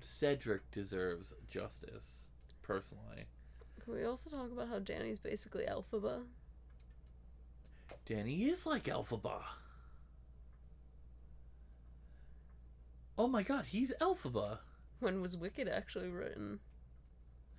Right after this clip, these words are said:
Speaker 1: This is Wicked.
Speaker 2: Oh!
Speaker 1: Oh my god, this is
Speaker 2: Wait,
Speaker 1: Wicked.
Speaker 2: no, Wicked would've came out before.
Speaker 1: Wi-, yeah, Wicked's
Speaker 2: It was
Speaker 1: before. The,
Speaker 2: two thousand three.
Speaker 1: the mo-, the show came out in two thousand three. It's, the book
Speaker 2: So the,
Speaker 1: was early.
Speaker 2: uh, yeah, yeah, never mind.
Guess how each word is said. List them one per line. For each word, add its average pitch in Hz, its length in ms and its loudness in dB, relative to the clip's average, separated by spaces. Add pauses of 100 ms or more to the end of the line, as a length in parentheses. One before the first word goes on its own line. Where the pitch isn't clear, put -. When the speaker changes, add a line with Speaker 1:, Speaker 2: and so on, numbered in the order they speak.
(1300)
Speaker 1:
This 226 320 2
is 226 300 2
Wicked. 104 460 0 (100)
Speaker 2:
Oh! 247 720 12
Speaker 1:
Oh 233 80 8
my 311 140 6
god, 220 260 8
this 330 220 10
is 330 80 12
Speaker 2:
Wait, 247 160 12
Speaker 1:
Wicked. - 120 12
Speaker 2:
no, 220 220 12
Wicked 240 360 10
would've 226 240 8
came 214 280 6
out 190 160 4
before. 185 580 2 (440)
Speaker 1:
Wi-, 131 220 10
yeah, 117 160 12
Wicked's 104 300 4
Speaker 2:
It 208 80 6
was 202 120 8
Speaker 1:
before. 190 160 6
The, 185 60 2
Speaker 2:
two 233 60 2
thousand 190 440 6
three. 180 400 4
Speaker 1:
the 135 60 2
mo-, 135 180 6 (120)
the 113 80 2
show 139 440 8
came 104 280 -2 (220)
out 98 180 -2
in 101 60 -6
two 101 200 -2
thousand 95 360 0
three. 95 180 0
It's, - 140 -10
the - 100 -14
book 139 160 0
Speaker 2:
So 196 80 6
the, 107 80 2
Speaker 1:
was 98 300 0
early. 101 340 4
Speaker 2:
uh, 85 160 0
yeah, 85 180 2 (200)
yeah, 76 60 2
never - 200 -4
mind. - 280 -4